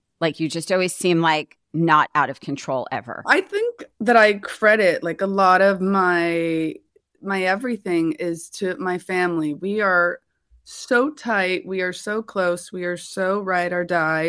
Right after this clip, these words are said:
Speaker 2: and supportive of each other
Speaker 1: Yeah.
Speaker 2: and lean on each other. And I'm so grateful for that.
Speaker 1: Yeah.
Speaker 2: And I think I, I really, I know it sounds cliche, but, like, to me, family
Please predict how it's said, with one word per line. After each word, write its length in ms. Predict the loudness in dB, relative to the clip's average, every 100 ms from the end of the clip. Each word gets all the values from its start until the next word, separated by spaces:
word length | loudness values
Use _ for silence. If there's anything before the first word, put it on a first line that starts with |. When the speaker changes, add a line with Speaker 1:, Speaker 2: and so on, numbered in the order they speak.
| -2
Speaker 2:
and 140 | -6
supportive 640 | -8 -12 -8 -6 -4 -4
of 140 | -6 -6
each 200 | -10 -6
other 380 | -4 -2 -2 -2
Speaker 1:
Yeah. 140 | -2
Speaker 2:
and 240 | -4 -4
lean 280 | -2 0 0 0
on 180 | 0
each 240 | 0 -4 -6
other. 500 | -6 -6 -6 -6 -8
And 520 | -8 -6 -4 -4 -6 -4 0
I'm 160 | 0
so 220 | 2 2
grateful 840 | 2 2 0 0 -2 -2 0 -2 -8
for 180 | -10 -6
that. 380 | -6 -6 -6 -6
Speaker 1:
Yeah. 280 | -4 0 0
Speaker 2:
And 300 | -2 -2 -4 -6 -10
I 100 | -10
think 380 | -6 -4 -4 -8
I, 160 | -6 -6 -4
I 160 | -4 -4
really, 480 | -6 -4 -2 -2 -2 _ _ _ _
I 60 | -4
know 200 | 0 0
it 140 | 0 -4
sounds 480 | 0 2 2 0
cliche, 640 | -6 -4 -4 -2 -2 -2 -2
but, 200 | -4 -6
like, 260 | -6 -6 -6
to 120 | -2
me, 300 | 0 2 0
family 640 | 0 2 2 2 2 2